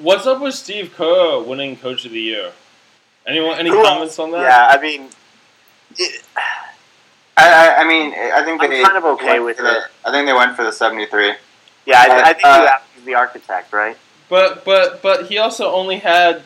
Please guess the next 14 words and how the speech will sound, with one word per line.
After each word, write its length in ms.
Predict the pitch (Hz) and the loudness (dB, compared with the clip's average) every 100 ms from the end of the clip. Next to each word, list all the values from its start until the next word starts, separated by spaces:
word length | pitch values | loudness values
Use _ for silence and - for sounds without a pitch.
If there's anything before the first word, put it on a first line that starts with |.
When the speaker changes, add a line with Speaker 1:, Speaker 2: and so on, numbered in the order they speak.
| - | -12
Speaker 1:
like, 440 | 156 156 151 143 _ _ _ _ _ _ _ _ _ _ _ _ _ _ - | -2 -2 -2 -8 _ _ _ _ _ _ _ _ _ _ _ _ _ _ -2
thirty-four 640 | 175 180 175 147 160 185 | 0 0 -8 -4 -2 0
wins. 460 | 135 131 123 113 | 0 -2 -6 -12
Speaker 2:
Thirty-two? 340 | - 131 147 156 | -4 -4 -4 -6
Yeah, 160 | 135 135 | 2 4
I 80 | 131 | 4
think, 160 | 151 | 2
Speaker 1:
Thirty, 100 | 156 | 0
Speaker 2:
I 80 | 147 | 0
Speaker 1:
yeah. 60 | 135 | 0
Speaker 2:
think 280 | 175 190 139 | 0 -4 -4
what, 340 | 143 175 151 | 0 0 0
wasn't, 380 | 151 226 220 208 | 0 0 0 -2
uh, 460 | 175 151 135 127 | 2 2 2 -2